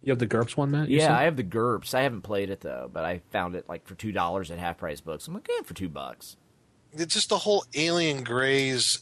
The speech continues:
Speaker 3: abduction thing kinda gives me the, ugh.
Speaker 1: Per-, it's perfect for an X-Files game if you wanna play an X-Files
Speaker 3: Oh,
Speaker 1: game.
Speaker 3: yeah, don't get me wrong. That would be. It just, I don't know, something, ooh. <laughs> A little
Speaker 1: Yeah.
Speaker 3: uncomfortable.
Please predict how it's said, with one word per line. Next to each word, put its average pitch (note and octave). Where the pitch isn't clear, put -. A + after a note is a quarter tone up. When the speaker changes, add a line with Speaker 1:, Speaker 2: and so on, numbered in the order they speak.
Speaker 3:
abduction A#2+
thing A2
kinda A2
gives A2
me A2
the, G2+
ugh. A2+
Speaker 1:
Per-, F#3
it's E3
perfect F3
for B2+
an A2+
X-Files A#2
game G2+
if F#2
you A2+
wanna G#2
play G2
an F#2
X-Files F#2
Speaker 3:
Oh, E3+
Speaker 1:
game. C3
Speaker 3:
yeah, B2+
don't C3+
get B2+
me G2+
wrong. G2+
That G#2+
would B2
be. G#2
It G2
just, -
I A2+
don't A#2+
know, G#2+
something, G#2
ooh. -
<laughs> -
A -
little G#3
Speaker 1:
Yeah. A2
Speaker 3:
uncomfortable. A2